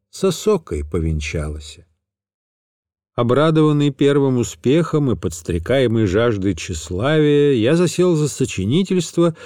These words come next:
считая его творческим процессом и не понимая, что это разные вещи. Сочинял долго и упорно, исписав большую стопку листов.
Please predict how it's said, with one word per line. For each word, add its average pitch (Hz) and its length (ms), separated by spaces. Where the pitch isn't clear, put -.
считая 170 600
его 170 360
творческим 151 960
процессом 135 840
и 127 80
не 180 100
понимая, 220 520
что 190 160
это 185 200
разные 196 460
вещи. 95 480
Сочинял 208 560
долго 196 440
и - 20
упорно, 156 680
исписав - 580
большую 139 640
стопку 160 480
листов. 107 640